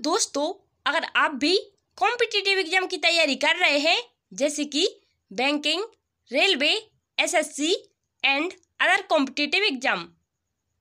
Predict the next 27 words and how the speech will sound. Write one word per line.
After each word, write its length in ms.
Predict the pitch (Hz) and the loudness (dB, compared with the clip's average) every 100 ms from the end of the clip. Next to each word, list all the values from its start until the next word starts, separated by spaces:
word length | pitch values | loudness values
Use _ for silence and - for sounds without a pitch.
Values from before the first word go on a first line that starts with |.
| _ _ _ _ _ _ _ | _ _ _ _ _ _ _
तो 420 | 381 359 381 381 _ - | 2 4 2 -2 _ 2
आज 260 | 339 466 - | 2 2 0
की 80 | |
ये 160 | 349 349 | 2 2
वीडियो 360 | 262 294 254 311 453 - _ - | 2 0 2 2 2 -4 _ 2
आपके 340 | 302 403 - 370 | 2 2 0 2
लिए 300 | 285 294 427 494 _ | 2 2 2 0 _
बहुत 280 | 214 277 - | 0 0 2
ही 80 | 349 | 2
ज़्यादा 320 | 302 277 302 381 440 - | 2 4 4 2 0 -4
हेल्पफुल 500 | 294 320 311 403 494 294 | 0 0 2 2 2 0
होने 180 | 285 294 | 2 4
वाली 280 | 285 302 | 4 4
है, 180 | 330 294 180 - _ _ - | 2 2 0 -10 _ _ -4
क्योंकि 200 | 302 277 | -2 0
दोस्तों, 400 | 240 403 - 392 359 - | 0 0 2 0 2 2
आज 200 | 381 494 | 2 0
की 100 | 359 | -4
इस 180 | 359 339 | -6 -4
वीडियो 280 | 320 294 320 | -4 -2 0
में 240 | 349 440 - _ - | 0 0 -8 _ -4
हमने 300 | 320 330 381 466 _ _ - | -2 0 0 -4 _ _ -4
नया 320 | 302 381 427 427 - | 2 2 2 -4 -4
चैप्टर 440 | 339 - 330 415 - _ _ _ _ _ _ _ _ - | -4 0 0 0 -6 _ _ _ _ _ _ _ _ -6
शुरू 340 | - 392 381 453 - _ | 2 6 6 6 2 _
किया 240 | - 359 311 | 0 6 6
है 220 | 294 320 | 6 2